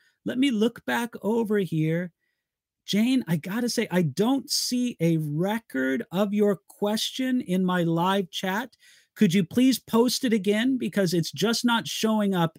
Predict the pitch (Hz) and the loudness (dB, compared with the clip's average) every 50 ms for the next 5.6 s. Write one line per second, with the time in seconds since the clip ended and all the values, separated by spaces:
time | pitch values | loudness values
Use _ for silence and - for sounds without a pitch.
0 | _ - 160 170 170 165 160 160 151 143 - - - 139 113 101 85 - _ - | _ 2 2 4 4 4 4 2 2 0 -2 -4 -4 -4 -4 -4 -6 -10 _ -20
1 | - _ _ _ _ _ _ _ _ _ _ _ _ - 151 135 139 - - 160 | -20 _ _ _ _ _ _ _ _ _ _ _ _ -4 -2 -2 -2 0 0 0
2 | 160 - 165 165 156 202 208 - 190 190 185 170 131 117 123 160 160 190 208 - | 0 4 4 4 4 4 2 2 2 2 2 2 2 2 2 4 4 2 2 0
3 | - 226 214 208 180 202 202 190 190 185 - 170 165 175 185 202 - - - - | 0 2 2 2 4 2 2 4 2 2 2 2 2 2 2 2 -2 -4 -8 -8
4 | - - - _ _ _ _ _ _ _ _ 139 151 165 139 113 175 190 196 202 | -8 -10 -12 _ _ _ _ _ _ _ _ 2 2 2 4 2 2 4 4 4
5 | 196 185 160 165 165 165 165 160 156 156 143 | 2 2 4 4 6 6 6 6 4 2 0